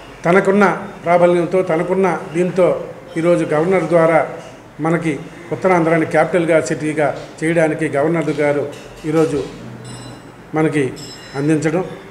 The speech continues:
దాని ద్వారాగా ఈరోజు మన నియో-, మన మూడు జిల్లాలు కూడా ఎంత అభివృద్ధి పదంలో ముందుకెళ్తుందో మనం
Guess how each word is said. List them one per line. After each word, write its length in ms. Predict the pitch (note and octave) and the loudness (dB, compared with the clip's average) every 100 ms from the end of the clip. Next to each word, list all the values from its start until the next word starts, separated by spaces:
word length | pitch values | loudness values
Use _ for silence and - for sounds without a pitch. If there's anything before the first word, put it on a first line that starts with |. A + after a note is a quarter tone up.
| - - - - - | -20 -20 -20 -20 -2
దాని 200 | E3 F#3+ F#3 | 2 4 6
ద్వారాగా 380 | G3 G#3 F#3+ E3 - - - - E3 | 6 6 6 2 0 -10 -16 -6 0
ఈరోజు 320 | F#3+ G#3 F#3 D#3 - - | 4 4 4 0 -6 -8
మన 80 | E3 E3 | -2 2
నియో-, 240 | F3 G3 E3 | 4 4 2
మన 120 | D#3+ D#3+ | 0 2
మూడు 140 | F#3+ F3 | 0 2
జిల్లాలు 320 | F3 F3 F3 E3+ | 4 4 4 2
కూడా 160 | E3+ D3+ - - D3+ | 2 2 -2 -10 -8
ఎంత 120 | D#3 E3 | 0 0
అభివృద్ధి 280 | D3+ F#3 E3+ | 2 -2 -2
పదంలో 300 | F3 D#3+ D#3+ D3+ | -2 0 0 0
ముందుకెళ్తుందో 540 | D3+ D#3 D#3 D#3+ D3 D3 | 0 0 -2 0 0 0
మనం 120 | C#3 | 0